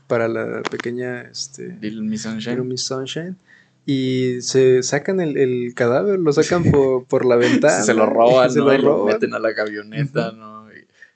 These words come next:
Speaker 2: digo, ya después pasa la escena que es como el relief, ¿no? Que cuando los para el policía, ¿no? Y encuentran las revistas,
Speaker 1: Ah,
Speaker 2: unas
Speaker 1: sí.
Speaker 2: revistas pornográficas que el
Speaker 1: <laughs>
Speaker 2: abuelo había comprado.
Speaker 1: Sí.
Speaker 2: Y ya no, no pasa nada, ¿no? Pero bueno,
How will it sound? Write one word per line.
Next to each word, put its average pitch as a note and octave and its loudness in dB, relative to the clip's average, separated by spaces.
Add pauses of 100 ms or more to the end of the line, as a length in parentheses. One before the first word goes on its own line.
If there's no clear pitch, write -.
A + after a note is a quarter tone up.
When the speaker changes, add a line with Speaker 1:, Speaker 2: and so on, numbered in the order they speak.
(120)
Speaker 2:
digo, F#2+ 0
ya G#2+ 4
después A2 0
pasa A2 0
la G#2 0
escena G#2+ -6
que G#2+ -8
es G#2+ -8
como G#2+ -6
el G#2 -6
relief, G#2 -2
¿no? C3 -6
Que - -20
cuando G2 -6
los G2 -8
para A2+ 0
el A#2 0
policía, A#2+ -2
¿no? A#2+ -2
Y C#3 -6
encuentran A#2+ -4
las G#2 -4
revistas, A2 -4
Speaker 1:
Ah, - 0
Speaker 2:
unas B2 2
Speaker 1:
sí. A#2+ 0
Speaker 2:
revistas B2+ 2
pornográficas A2 -4
que G#2+ -2
el G#2+ 0
Speaker 1:
<laughs> - -
Speaker 2:
abuelo A2 2
había A2+ 0
comprado. A#2+ 0 (260)
Speaker 1:
Sí. C3+ -2
Speaker 2:
Y C#3 -2
ya G#2+ -4
no, G2+ -8
no G#2+ -6
pasa A2 -2
nada, A2+ -4
¿no? A2+ -6
Pero C3 4
bueno, B2 2